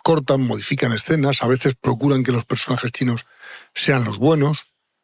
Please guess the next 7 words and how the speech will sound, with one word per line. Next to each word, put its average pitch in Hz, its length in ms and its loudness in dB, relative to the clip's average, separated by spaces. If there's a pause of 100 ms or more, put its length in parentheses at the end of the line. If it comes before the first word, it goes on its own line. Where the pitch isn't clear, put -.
(800)
La 127 180 4
degeneración 123 640 2
del 147 520 4
acceso 147 360 2
al 139 60 2
mercado 139 260 2
chino 151 400 0